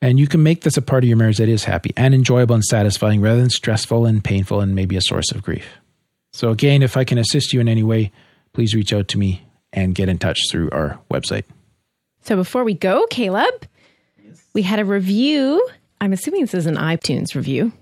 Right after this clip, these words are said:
Speaker 1: Yes.
Speaker 2: From a listener in the U S of A.
Speaker 1: Mm-hmm.
Speaker 2: And they say, "Great podcast, five stars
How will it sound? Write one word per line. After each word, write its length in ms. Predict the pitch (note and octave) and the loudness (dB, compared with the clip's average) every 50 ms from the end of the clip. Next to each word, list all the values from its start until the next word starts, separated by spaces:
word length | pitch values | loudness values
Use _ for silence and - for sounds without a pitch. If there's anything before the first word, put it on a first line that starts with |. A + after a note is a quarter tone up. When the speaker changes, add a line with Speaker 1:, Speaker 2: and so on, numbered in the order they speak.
| _ - | _ -2
Speaker 1:
Yes. 480 | - F2+ E2 - - - - - - - | 0 0 0 -2 -4 -6 -8 -10 -8 -4
Speaker 2:
From 360 | - F#3+ F3 F3 E3+ E3+ D#3+ | -2 0 2 2 2 0 0
a 80 | - E3+ | 0 0
listener 460 | E3+ G3+ - - C4 C4 C4+ C4 - - | -2 -2 -2 -2 -2 -2 -2 -2 -2 -2
in 300 | F3+ E3+ E3+ E3+ E3+ D#3+ | -2 0 0 0 0 0
the 100 | E3 D#3+ | 0 0
U 200 | D3+ E3+ F#3 G3+ | 0 0 -2 -2
S 160 | G#3+ - - | -4 -4 -4
of 100 | G#3+ A3 | -4 -2
A. 260 | A#3+ D#4+ B3 D3 - _ _ _ - | -2 0 -2 -4 -4 _ _ _ -4
Speaker 1:
Mm-hmm. 200 | G#2 F2+ A2+ G#2 F#2 - _ _ _ _ | -2 0 0 -2 -2 -6 _ _ _ _
Speaker 2:
And 140 | - G3+ G#3 | -2 0 0
they 80 | G3+ G3+ | 0 0
say, 220 | - B3 A3+ A3+ | 2 2 0 2
"Great 400 | G3+ F#3 A3 A3 B3 E4 F4 - | 0 0 0 0 2 0 0 -2
podcast, 600 | - - C#4 C#4+ D#4 - C4 A3 F#3 F3+ - - - | -2 0 0 0 0 0 0 0 0 -2 -4 -4 -4
five 260 | - A3+ B3 C#4 C4+ | -2 0 0 0 -2
stars 760 | - - - B3+ C4 B3 G#3 F#3+ F3 E3 D#3+ - - - - | -4 -4 -2 0 0 0 0 0 0 0 -2 -4 -6 -12 -18